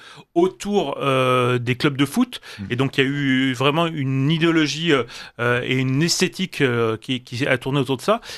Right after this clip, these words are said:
Speaker 1: Et puis, euh, petit à petit, effectivement, euh, c'est, est née, euh, une galaxie de, de mouvements d'antifa. Ce qui caractérisait les mouvements antifa à l'époque, c'est, euh, d'être autonome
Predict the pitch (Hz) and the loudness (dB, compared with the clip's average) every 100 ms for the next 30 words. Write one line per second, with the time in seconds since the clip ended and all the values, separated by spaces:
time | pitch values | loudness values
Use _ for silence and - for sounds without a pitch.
0 | - 127 123 196 233 226 131 127 - - | -4 -4 0 2 4 4 4 2 -4 -20
1 | _ - 202 196 156 147 - 190 220 185 | _ -2 -2 -2 0 0 -2 -4 -2 -2
2 | 139 - 151 175 214 160 135 127 127 120 | -4 -4 -2 0 2 2 2 4 4 2
3 | 120 123 131 131 - 151 143 135 165 185 | 2 0 0 -2 -4 -2 0 2 2 4
4 | 151 127 120 - 131 131 151 151 147 202 | 2 0 -6 -14 -8 0 2 2 -4 -8
5 | 165 131 120 117 120 127 135 151 143 123 | -2 -2 0 -4 -2 -2 0 2 0 -2
6 | - 107 - - - - 160 139 - 202 | -6 -8 -8 -14 -10 -4 -4 -4 -2 0
7 | 196 190 185 180 170 185 165 139 127 135 | 0 -2 -2 -2 0 0 2 -2 -2 -2
8 | 131 131 147 131 127 208 226 - 151 135 | -2 -2 0 0 2 0 0 0 0 0
9 | - - - _ 123 123 127 127 127 - | -4 -14 -16 _ 0 2 2 0 -2 -8
10 | _ _ _ _ 208 202 180 175 220 262 | _ _ _ _ -2 0 0 2 2 0